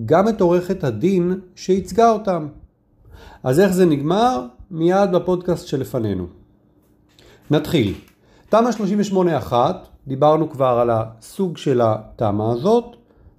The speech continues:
זה אומר חיזוק של המבנה הקיים, שיפוץ הדירות, או בעצם יותר שיפוץ הבניין הקיים, והוספה של דירות לטובת היזם.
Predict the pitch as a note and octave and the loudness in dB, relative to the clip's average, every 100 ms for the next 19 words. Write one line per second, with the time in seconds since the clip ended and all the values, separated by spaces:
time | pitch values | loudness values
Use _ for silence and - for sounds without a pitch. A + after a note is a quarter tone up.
0 | - C3+ G3+ G#3 F#3+ G3 G3 F#3+ - D#3 | -14 0 2 4 4 2 0 -6 -6 -4
1 | D3+ A#3+ A3+ F3 C#3+ B2+ C3+ D3 A2+ A2+ | -2 -2 -2 0 0 -2 -2 -2 -2 -2
2 | G#2 C3 F3+ G#3 F#3 - D3 G#3 G3+ G3 | -2 2 2 2 0 -4 -6 -2 0 -2
3 | - - _ _ _ _ C#3+ C3+ B2+ D3 | -8 -20 _ _ _ _ 0 2 2 -2
4 | A#2+ C3+ C3+ D#3+ E3 D#3 - - A#2 B2 | -6 -4 2 4 4 2 -2 -16 -10 -8
5 | C#3+ C#3+ A#2+ D#3 - A#2 D#3 E3 - G#2 | -6 -6 -4 -6 -6 -8 -4 -4 -4 -4
6 | A2 G#2+ A2 B2+ G#3 A3 G#3 G3+ G#3 B3+ | -2 0 2 2 2 0 0 0 2 0
7 | B3+ - - - - B2 G3 A3+ F3+ D3 | -2 -8 -18 -20 -14 0 4 4 2 -2
8 | D#3+ F3+ F3+ F3+ D3+ D3+ F#3+ F#3 C#3+ C3+ | 0 2 2 0 0 2 2 0 -4 -2
9 | B2+ C#3 C3+ C3 B2 - B2 G#2+ F#2+ | 0 0 0 0 -2 -4 -6 -4 -4